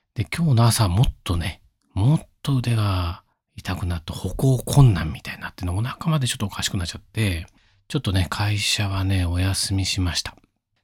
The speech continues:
で、午前中もなんだか調子悪くて、まあ、脳神を飲んだんですよね。えー、脳神。したらね、午後あたり、飯食って、あと、まあ、三時過ぎぐらいからだんだんだんだんね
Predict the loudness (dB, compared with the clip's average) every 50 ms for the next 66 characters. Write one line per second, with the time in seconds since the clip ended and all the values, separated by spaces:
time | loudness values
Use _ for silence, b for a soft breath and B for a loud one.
0 | _ _ -2 0 2 2 0 0 0 0 0 0 -2 -2 0 0 -2 -2 -2 -4
1 | -6 -4 -4 -4 -4 -4 -4 -4 -4 -6 -6 -6 -4 -4 -4 -4 -4 -4 -2 -4
2 | -4 -2 -2 -4 -4 0 0 0 0 0 B B B B _ 6 8 8 10 8
3 | 8 6 4 2 0 0 0 0 0 0 0 0 -2 -4 -6 -12 -14 -10 -8 -6
4 | -4 -2 0 0 0 -2 -4 _ _ _ _ _ -10 -8 -6 -6 -4 -2 0 0
5 | 0 2 0 -2 -2 -4 -8 -16 _ b b b b b b b b b b b
6 | b b -16 -10 -6 -4 -2 0 2 2 2 2 0 -2 -6 -10 -14 _ _ _
7 | -8 -8 -8 -8 -10 -12 -8 -6 -6 -4 -4 -4 -4 -4 -6 -8 -10 -12 _ _
8 | -10 -10 -8 -6 -6 -6 -8 -8 -10 -14 -20 _ _ _ -6 -4 -2 0 -2 -2
9 | -2 -4 -8 -10 -10 -10 _ _ _ _ -14 -10 -10 -8 -8 -8 -10 -12 _ _
10 | _ _ _ -14 -10 -10 -8 -6 -6 -4 -4 -6 -6 -6 -6 -4 -4 -4 -4 -4
11 | -4 -2 0 0 0 0 2 2 2 2 2 0 0 0 0 2 4 4 4 4
12 | 4 2 0 -2 -2 -2 -2 0 0 0 2 2 2 2 2 0 0 -2 -4 -6
13 | -10 _